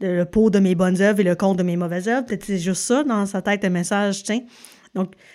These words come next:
des fois, les gens nous posent pas des questions parce qu'ils pensent déjà connaître les réponses.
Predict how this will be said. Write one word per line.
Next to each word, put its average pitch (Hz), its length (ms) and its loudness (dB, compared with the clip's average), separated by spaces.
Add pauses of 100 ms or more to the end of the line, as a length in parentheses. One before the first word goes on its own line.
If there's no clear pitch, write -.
(120)
des 208 100 0
fois, 240 180 2
les 233 160 4
gens 226 180 4
nous 214 140 4
posent 202 300 0
pas 240 160 2
des 208 140 0
questions 233 580 -2 (680)
parce 196 220 -6
qu'ils - 160 -14
pensent 208 300 -4
déjà 196 280 -2
connaître 196 300 -4
les 175 100 -4
réponses. 196 520 -6